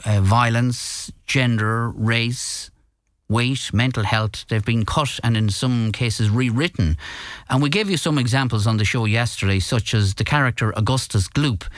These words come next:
in Charlie and the Chocolate Factory. Um, he was described as fat once, and that's now been removed. In the Twits, Missus Twit is no longer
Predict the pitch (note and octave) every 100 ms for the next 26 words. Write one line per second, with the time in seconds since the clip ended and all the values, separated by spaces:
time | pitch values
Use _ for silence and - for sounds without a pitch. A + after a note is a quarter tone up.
0 | - - - - G#2+ G2+ C#3 B2 A2+ G#2+
1 | F#2 - D#3 - F#2+ - E2+ D#2 F2 E2+
2 | - - F#2+ F2+ F2+ F2+ E2+ E2+ - -
3 | - _ - A2+ G#2+ G#2 F#2 - - _
4 | _ - - - - - - - G2+ -
5 | A2 G2+ F#2 - - - - A#2 - F2+
6 | G2+ A2 G2 G#2+ - G2+ F#2 F#2+ F2 F2
7 | G2 G#2 G#2 - - - - - - A#2+
8 | A#2+ A2 A2+ G#3 F3+ - - - - D3
9 | C#3+ A#2+ D3+ B2+ G#2+ A#2 A#2 A#2+ A2+ G#2+